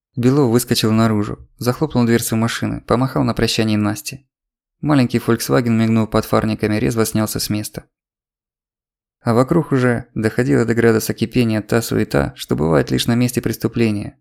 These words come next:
когда к нему слетаются представители всевозможных силовых ведомств. На лестнице цирка выстроилась шеренга журналистов, слепя толкущихся внизу софитами телекамер. "Налетели, стервятники!" –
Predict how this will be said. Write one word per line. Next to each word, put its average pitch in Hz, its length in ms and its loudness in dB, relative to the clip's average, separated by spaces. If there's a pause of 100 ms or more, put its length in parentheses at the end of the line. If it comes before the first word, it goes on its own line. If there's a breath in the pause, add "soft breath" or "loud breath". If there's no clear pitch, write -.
(120)
когда 135 280 2
к 120 40 -2
нему 117 160 2
слетаются 117 460 0
представители 113 560 -2
всевозможных 113 600 -2
силовых 110 400 -2
ведомств. 107 520 -6 (1040)
На 143 100 4
лестнице 143 400 0
цирка 127 440 0
выстроилась 123 480 0
шеренга 120 340 2
журналистов, 117 720 0 (120)
слепя 131 360 0
толкущихся 120 640 0
внизу 117 260 2
софитами 113 500 -2
телекамер. 110 640 -4 (800)
"Налетели, 110 760 2
стервятники!" – 104 880 -2